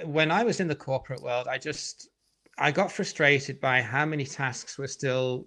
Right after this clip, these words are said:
paper-based and just outrageously inefficient. And, and it made me think, you know, why is my employer paying me my very good salary to do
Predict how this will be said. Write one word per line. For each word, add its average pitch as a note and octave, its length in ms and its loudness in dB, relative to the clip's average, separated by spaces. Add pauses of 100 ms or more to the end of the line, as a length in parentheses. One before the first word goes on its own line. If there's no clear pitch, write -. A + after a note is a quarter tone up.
paper-based C3 840 2
and C3 140 -8
just - 380 -8 (180)
outrageously C3 1120 0
inefficient. A#2+ 760 -4
And, C3 340 -2 (340)
and D3 120 4
it D3 100 2
made E3+ 240 6
me D#3 120 2
think, D3 500 0 (220)
you C#3 80 -4
know, B2+ 80 -2 (100)
why C#3+ 260 4
is E3+ 220 4
my D3+ 180 0
employer B2+ 520 0
paying C3+ 420 0
me C3 220 0
my B2 680 0
very D3+ 320 2
good C3+ 200 -4
salary A#2+ 640 -2
to - 100 -8
do B2 480 0